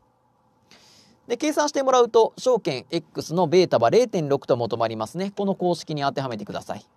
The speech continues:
ベータの定義式、覚えてたかどうかですね。まあ、これはね、あの、過去にも何回も出されているところですので、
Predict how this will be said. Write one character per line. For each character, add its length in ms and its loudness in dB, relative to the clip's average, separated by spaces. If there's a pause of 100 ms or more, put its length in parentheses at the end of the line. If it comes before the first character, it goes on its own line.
(560)
ベ 160 0
ー 20 0
タ 120 0
の 100 -8
定 180 -6
義 140 -8
式、 360 -12
覚 220 0
え 40 -6
て 100 -8
た 80 -4
か 120 -4
ど 120 -4
う 60 -6
か 100 -8
で 100 -12
す 100 -18
ね。 220 -12 (1800)
ま 80 -4
あ、 40 -4
こ 100 4
れ 60 4
は 100 2
ね、 240 -4
あ 140 -4
の、 180 0
過 120 -6
去 100 -2
に 100 -4
も 120 -4
何 180 -4
回 140 2
も 80 -6
出 100 0
さ 120 0
れ 80 0
て 60 -6
い 20 -4
る 80 -6
と 100 -10
こ 120 -6
ろ 80 -2
で 80 -2
す 140 -16
の 120 -10
で、 240 -4